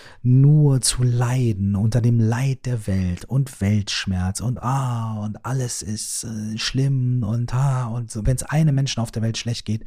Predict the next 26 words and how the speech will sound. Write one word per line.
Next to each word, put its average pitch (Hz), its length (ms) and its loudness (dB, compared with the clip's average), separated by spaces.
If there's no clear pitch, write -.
dann 107 180 0
hat 120 200 0
niemand 135 340 6
das - 180 -2
Recht, - 180 -10
dass 107 120 -4
es - 80 -8
ihm 107 100 -2
gut 107 200 -4
geht - 200 -8
und 185 160 10
so 131 80 2
weiter 98 260 0
und 78 120 -10
so 82 80 -8
weiter 80 240 -4
und 80 100 -6
so 92 80 -4
weiter. 143 300 -4
Beim 110 180 6
fünften 165 380 4
Punkt, - 260 4
bei 82 100 -4
Kreativität 92 680 0
und 98 140 -2
Kommunikation, 107 1040 2